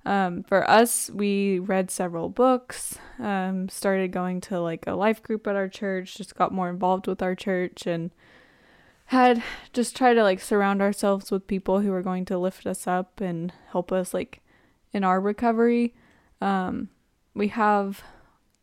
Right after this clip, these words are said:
lots of resources. If y'all are looking into those, just D M us on Instagram, and we'd be happy to share, um, like, some of the books that we've read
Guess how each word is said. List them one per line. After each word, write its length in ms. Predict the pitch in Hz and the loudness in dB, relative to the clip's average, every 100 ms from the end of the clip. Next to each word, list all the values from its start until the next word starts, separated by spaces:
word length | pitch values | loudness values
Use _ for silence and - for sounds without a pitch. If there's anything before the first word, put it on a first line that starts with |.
| - | -6
lots 240 | 220 214 220 | -4 -2 0
of 160 | 202 | 0
resources. 840 | 202 202 240 247 - 262 262 254 - | -2 0 0 0 2 0 2 -2 -2
If 200 | 214 226 | -4 -2
y'all 460 | 208 202 202 202 _ _ _ _ _ _ _ - | -2 0 -2 -4 _ _ _ _ _ _ _ -2
are 160 | 202 | -2
looking 440 | 196 202 - 247 247 | 0 -2 0 2 2
into 260 | 247 269 | 2 4
those, 240 | 254 254 247 | 6 6 4
just 240 | 208 - | -2 -2
D 180 | 214 202 | -2 0
M 140 | 190 | -2
us 160 | 196 196 | -4 -6
on 100 | 185 | -6
Instagram, 500 | 185 - 190 208 190 | -6 -8 -8 -6 -4
and 180 | 185 180 | -4 -4
we'd 180 | 185 185 | -4 -2
be 140 | 185 | -2
happy 300 | 196 - 170 | -2 -4 -2
to 100 | 180 | -2
share, 380 | - 185 175 180 - - - _ | 0 2 2 -2 -10 -20 -20 _
um, 300 | 208 202 196 | -2 0 -2
like, 160 | 196 233 | -4 -2
some 140 | 247 | 4
of 80 | 233 | 4
the 80 | 214 | 4
books 320 | 190 185 - | 0 -4 -4
that 120 | 196 190 | -4 -4
we've 240 | 190 185 | -6 -4
read 300 | 190 185 190 | -6 -4 -8